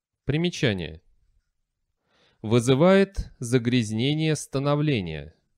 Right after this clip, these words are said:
Становление бхава означает появление существа в одном из трёх миров сансары: мире чувств, мире форм, бесформенном мире.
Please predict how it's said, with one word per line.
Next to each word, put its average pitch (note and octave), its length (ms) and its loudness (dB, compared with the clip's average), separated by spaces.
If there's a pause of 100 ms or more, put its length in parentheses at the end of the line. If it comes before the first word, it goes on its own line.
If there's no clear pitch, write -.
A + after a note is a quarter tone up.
(540)
Становление C3 760 0
бхава F2+ 600 -2 (340)
означает G#2 600 -2
появление G#2+ 440 -2
существа G2+ 600 -6
в A2+ 60 -2
одном G#2 360 -2
из - 240 -8
трёх G2+ 280 -2
миров G#2 320 -2 (120)
сансары: B2+ 680 -2 (540)
мире A2+ 380 0
чувств, - 420 -6 (400)
мире A2+ 320 2
форм, B2 480 -2 (420)
бесформенном G#2+ 720 0
мире. E2 360 -4